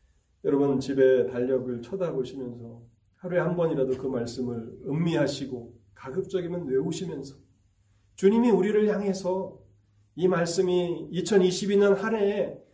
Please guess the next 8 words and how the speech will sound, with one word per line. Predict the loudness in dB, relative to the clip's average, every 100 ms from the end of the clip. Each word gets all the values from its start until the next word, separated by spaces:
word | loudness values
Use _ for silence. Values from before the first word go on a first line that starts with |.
| _
우리 | -6 -2
마음에 | -2 -4 -8 -10
깊이 | -14 -14 -14 -16 -10 -8
새겨지기를 | -4 0 0 0 0 2
원하시는 | 2 2 -4 -4 -4 -4
말씀이구나라고 | -4 -2 0 0 2 0 2 0 -2
하는 | -2 -2
것을 | 0 2 0 -2